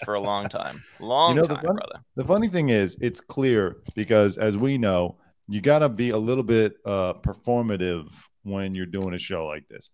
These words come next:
Speaker 2: He's putting on an
Speaker 1: Yeah.
Speaker 2: act. Like,
Speaker 1: That's
Speaker 2: there's
Speaker 1: what
Speaker 2: no
Speaker 1: I
Speaker 2: way
Speaker 1: think,
Speaker 2: he's like
Speaker 1: too.
Speaker 2: this
Speaker 1: Yeah.
Speaker 2: all day long. He's act-, it's kinda like Alex Jones. When you watch Alex Jones, it's like watching an opera. You know, he's going <laughs> crazy. He's yelling and he goes, "Oh, man." It's like, it is played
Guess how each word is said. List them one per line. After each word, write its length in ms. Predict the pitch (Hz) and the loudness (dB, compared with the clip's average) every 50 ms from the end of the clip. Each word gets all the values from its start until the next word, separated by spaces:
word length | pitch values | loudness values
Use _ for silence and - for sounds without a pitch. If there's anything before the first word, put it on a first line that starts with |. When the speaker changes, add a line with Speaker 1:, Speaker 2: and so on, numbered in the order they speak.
| _ | _
Speaker 2:
He's 160 | _ - 170 | _ -12 -12
putting 300 | - - - 262 233 202 | -12 -10 -8 -6 -2 0
on 140 | 190 175 156 | 2 4 4
an 120 | 135 113 95 | 4 2 0
Speaker 1:
Yeah. 60 | 82 | -4
Speaker 2:
act. 200 | 82 82 - _ _ _ _ _ _ _ _ | -8 -12 -16 _ _ _ _ _ _ _ _
Like, 100 | - 151 143 | -4 -2 0
Speaker 1:
That's 140 | 151 160 147 | 0 0 2
Speaker 2:
there's 20 | |
Speaker 1:
what 80 | 180 220 | 6 6
Speaker 2:
no 140 | 226 214 | 8 8
Speaker 1:
I 20 | 202 | 8
Speaker 2:
way 80 | 180 | 6
Speaker 1:
think, 60 | 156 147 | 4 2
Speaker 2:
he's 140 | 139 120 | 0 0
like 140 | 127 135 131 | 2 2 2
Speaker 1:
too. 60 | - - | 2 0
Speaker 2:
this 80 | 123 - _ _ | -4 -6 _ _
Speaker 1:
Yeah. 120 | - - 135 | 0 2 2
Speaker 2:
all 80 | 135 | 2
day 180 | 113 110 113 110 | 2 2 0 0
long. 220 | 107 98 82 80 - _ _ _ _ _ - | 0 -2 -4 -6 -8 _ _ _ _ _ -8
He's 180 | 156 147 120 - - | -6 -6 -6 -4 -2
act-, 280 | 131 127 127 - _ | -2 -2 -2 -2 _
it's 120 | 147 147 - | -8 -8 -2
kinda 180 | - 233 254 | -2 0 0
like 140 | 240 220 196 | 2 0 0
Alex 340 | - 170 165 170 165 - - | -2 0 0 0 -2 -4 -8
Jones. 440 | - 160 156 135 107 - - - - - | -6 -4 -2 -2 -2 -4 -8 -12 -16 -14
When 200 | 131 131 156 190 | -10 -8 -6 -4
you 80 | 220 240 | -2 0
watch 220 | 247 254 247 233 233 | 2 0 0 0 2
Alex 260 | 208 202 202 190 - | 2 2 2 2 0
Jones, 440 | - - 185 190 190 185 185 175 131 | -4 -2 0 2 2 2 2 0 -2
it's 180 | 151 139 - | -6 -6 -2
like 220 | - 160 156 131 123 | 0 0 0 0 -4
watching 500 | 135 135 151 175 175 170 165 - 151 143 | -8 -2 2 4 4 4 2 0 -2 0
an 60 | 135 | 2
opera. 460 | 131 131 127 120 - - 85 78 80 - _ _ | 2 2 2 2 0 -6 -10 -10 -12 -16 _ _
You 140 | 127 123 123 | -2 0 4
know, 220 | 131 135 131 131 | 4 6 6 6
he's 180 | 123 123 117 107 | 4 2 0 0
going 300 | - 170 175 175 160 135 | 2 2 4 4 2 0
<laughs> 120 | - - - | -2 -6 -10
crazy. 500 | 156 160 160 165 160 147 135 120 120 113 | -2 0 2 2 2 2 -2 -4 -6 -6
He's 200 | 107 107 107 120 | -6 -8 -6 -6
yelling 520 | 180 226 247 269 294 277 247 214 175 170 | -4 -2 0 0 0 0 -2 -2 -4 -4
and 120 | 165 156 151 | -4 -4 -4
he 80 | 143 135 | -6 -6
goes, 220 | 123 131 139 131 135 | -4 -4 -4 -2 0
"Oh, 140 | 135 131 135 | 0 0 2
man." 340 | 127 123 120 117 113 113 117 127 | 2 2 2 4 2 0 -2 -2
It's 140 | 135 127 127 | -4 -2 -2
like, 180 | 143 131 - - _ _ _ _ _ _ _ _ _ _ _ | -2 -4 -4 -10 _ _ _ _ _ _ _ _ _ _ _
it 240 | - 165 165 156 156 - | 0 0 0 0 -2 -6
is 440 | - 160 160 160 147 127 - - - _ _ _ _ _ _ _ _ - | -6 -4 -2 -2 -4 -6 -8 -14 -16 _ _ _ _ _ _ _ _ -8
played 520 | - - 156 160 170 175 170 165 160 156 | -4 -2 -2 -2 -2 -2 -4 -4 -6 -6